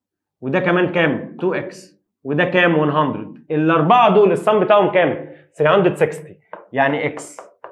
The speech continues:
بلس تو اكس بلس تو اكس بلس وان هندرد ايكوال ثري هندرد سكستي.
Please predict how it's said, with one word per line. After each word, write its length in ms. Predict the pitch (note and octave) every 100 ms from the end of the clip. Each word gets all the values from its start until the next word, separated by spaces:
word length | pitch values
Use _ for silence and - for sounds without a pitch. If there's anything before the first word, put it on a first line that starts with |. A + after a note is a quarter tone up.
| -
بلس 280 | G#2+ A#2 A#2
تو 140 | D#3 D3
اكس 480 | B2+ - - - - - - - -
بلس 300 | A2+ A#2 -
تو 140 | E3
اكس 440 | B2+ A2 - - - - _ - -
بلس 320 | G#2+ C#3 D3+
وان 120 | D#3 C3
هندرد 380 | C3+ B2 - - - - -
ايكوال 340 | E3 D#3+ D#3+ C#3
ثري 140 | C#3
هندرد 320 | C3 D#3+ D3
سكستي. 420 | - A2 - _